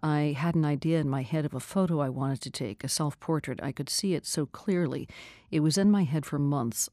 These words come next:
I called the idea my broken statue image." Do you remember that thought, and can you continue it for us?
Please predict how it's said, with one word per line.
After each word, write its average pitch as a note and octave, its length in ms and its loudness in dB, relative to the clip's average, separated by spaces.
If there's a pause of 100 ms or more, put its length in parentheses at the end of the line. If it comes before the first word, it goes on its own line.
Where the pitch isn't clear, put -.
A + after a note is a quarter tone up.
I D3 120 0
called F#3 460 0
the D#3 120 0
idea C#3+ 540 0
my C#3 160 0
broken D3 500 0
statue C#3+ 540 0
image." G2+ 400 -2
Do - 680 -16
you E3+ 40 4
remember E3 200 4
that F3 200 0
thought, E3+ 260 0
and E3 140 2
can D#3 160 0
you C#3+ 80 -4
continue D#3 360 0
it E3 60 -2
for D#3 160 -6
us? - 160 -10